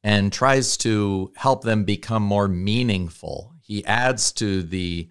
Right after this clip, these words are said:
truths that are accessed by reason,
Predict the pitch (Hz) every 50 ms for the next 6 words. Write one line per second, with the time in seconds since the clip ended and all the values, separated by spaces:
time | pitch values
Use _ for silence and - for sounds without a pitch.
0 | _ _ _ _ _ - - - 170 196 190 185 185 185 - - - 101 101 92
1 | 92 92 87 82 - - _ _ _ _ _ _ _ _ _ _ _ _ _ _
2 | _ _ - 113 117 113 - - 127 120 113 - - - 90 85 80 90 131 160
3 | 165 147 135 147 143 143 143 139 135